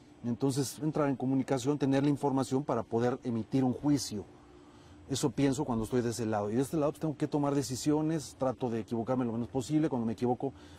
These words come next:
me levanto rápido y, y trabajo en equipo. El trabajo en equipo es fundamental, me parece, en todos los ámbitos de la vida.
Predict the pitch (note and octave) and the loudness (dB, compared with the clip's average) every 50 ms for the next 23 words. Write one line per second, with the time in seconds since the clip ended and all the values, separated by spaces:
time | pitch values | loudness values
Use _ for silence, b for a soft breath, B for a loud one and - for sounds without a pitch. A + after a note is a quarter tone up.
0 | B B A2+ A#2 A#2+ A#2+ A#2 B2+ C3+ A#2+ D3 C#3 C3+ C3+ C3+ B2+ - D3+ C#3+ D3+ | B B 0 2 2 4 2 2 2 2 2 2 2 2 0 0 0 0 0 0
1 | E3+ F3 - - B B B B B B B B - - A#2 A2+ A2 A2+ A2+ G2 | 0 -4 -6 -12 B B B B B B B B -14 -8 -4 -2 0 0 -2 -2
2 | A2 A2 G2+ A#2 A2 A2+ B2 A#2+ C3+ C3 B2+ - - D#3 D#3 - - E3 F3+ F3 | -4 -4 -4 -2 0 0 0 0 0 -2 -2 -2 -2 -2 -4 -2 -2 -6 -6 -4
3 | - A#2+ A2 - B2+ C#3 C3 C3+ B2 G#2 B2 A#2 - B2 - B2 A2+ A2 G#2+ G#2+ | -4 -6 -2 0 0 0 2 0 -2 -2 -4 -4 -6 -6 -4 -4 -4 -4 -4 -4
4 | F#2 B2 B2+ B2+ B2 G2 - A#2+ A#2+ A#2+ - C#3+ - B2+ A#2+ - - C3 B2+ A#2 | -2 -2 -2 -2 -2 -2 -2 -4 -4 -2 -4 -6 -4 -4 -4 0 2 2 2 0
5 | G#2 A#2+ A#2 A2 - G2+ G2 F#2 F#2 F#2 - | -2 -4 -4 -4 -6 -8 -10 -8 -10 -12 -14